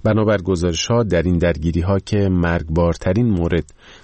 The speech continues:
طی سه دهه اخیر بوده است، تا کنون بیش از دویست تن نیز مجروح شدند. شهر دهلی طی روزهای اخیر شاهد درگیری‌های خشونتبار و گسترده بین حامیان قانون جدید شهروندی که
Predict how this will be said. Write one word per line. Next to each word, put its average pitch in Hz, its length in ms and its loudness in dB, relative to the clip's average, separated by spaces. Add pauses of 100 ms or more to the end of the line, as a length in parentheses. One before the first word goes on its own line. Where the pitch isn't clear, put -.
(160)
طی 95 320 2
سه 92 260 -2
دهه 87 460 0
اخیر 123 280 -2
بوده 98 240 0
است، 87 220 -2 (380)
تا 135 120 0
کنون 127 360 0
بیش 107 200 -2
از 95 220 0
دویست 90 420 -2
تن 90 180 0
نیز 82 260 0
مجروح 80 420 0
شدند. 71 480 -2 (580)
شهر 120 400 0
دهلی 110 420 0
طی 131 240 0
روزهای 104 480 0
اخیر 127 360 0 (420)
شاهد 135 460 0
درگیری‌های 87 720 0
خشونتبار 90 840 -2
و 85 260 0
گسترده 82 640 0
بین 87 400 0 (400)
حامیان 117 640 0
قانون 90 600 0
جدید 85 360 -2
شهروندی 80 640 -2
که 95 300 -2